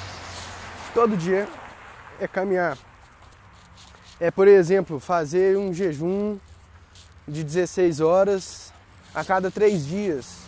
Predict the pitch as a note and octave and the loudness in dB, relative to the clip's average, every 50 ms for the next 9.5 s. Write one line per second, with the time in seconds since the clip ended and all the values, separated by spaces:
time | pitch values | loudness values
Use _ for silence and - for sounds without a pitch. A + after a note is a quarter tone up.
0 | - - - - - - - G#3+ G#3+ A3 A3 G#3 G3 G3 G3 F#3+ F#3 F#3+ F3 E3+ | -20 -20 -20 -18 -16 -10 -8 -6 -4 -2 -2 -2 -2 -2 -2 -2 -4 -2 -2 -2
1 | D#3+ E3 F3 E3+ D#3+ D#3 C#3+ C3 A#2+ - - - - - - - - - - - | -2 -2 -2 -4 -4 -4 -4 -6 -8 -12 -14 -16 -14 -14 -14 -14 -14 -14 -14 -14
2 | - - - D3+ D3+ D#3 D#3 D#3 D3+ D3+ D3+ D3+ C#3+ C#3 C3 B2 A#2 - D#3+ - | -14 -12 -6 -2 0 2 2 2 2 2 2 0 0 0 -2 -2 -4 -6 -8 -10
3 | - - - - F3 F3+ G3 A3 A3+ - - F#3+ F#3+ G3 G#3 G#3+ A3+ A3+ - - | -10 -12 -10 0 4 6 6 6 6 4 6 8 10 10 10 10 6 6 0 -4
4 | - - - - - - - - - - - - - G3 F#3 F3+ F#3+ G#3 A3 A3+ | -12 -18 -18 -18 -18 -18 -18 -18 -18 -18 -12 -4 -2 0 2 6 6 6 8 6
5 | A3 G3+ - G#3+ G3 - - F#3+ G#3 F3+ - F#3+ F3 F#3 G3 - - G#3+ F#3+ - | 4 2 2 0 0 0 0 0 -2 0 0 0 2 2 0 0 -2 -6 -4 -2
6 | G#3 G#3 G#3 G#3 G#3 G3+ F#3+ - F3+ E3+ G#3+ G3 F#3 F#3+ F#3 - G#3+ G3+ F#3+ - | -4 -2 -2 -2 -2 -2 -4 -6 -6 -6 -6 -4 -4 -4 -4 -4 -4 -4 -4 -2
7 | - G3+ F#3+ - - G#3 G#3+ G#3 F3 C#3 - - - - - - - - - - | 0 0 0 0 4 4 6 6 6 2 -4 -12 -20 -20 -20 -20 -20 -20 -20 -20
8 | - - - - - _ - - - - - D3+ F3+ G#3+ G3+ - G#3+ G3+ A3+ A#3 | -20 -20 -20 -20 -20 _ -20 -20 -20 -16 -12 -10 -8 -8 -8 -6 -6 -4 -4 -4
9 | A3+ G3+ F3+ F3 E3+ - - - A2+ | -6 -6 -6 -6 -8 -10 -12 -16 -16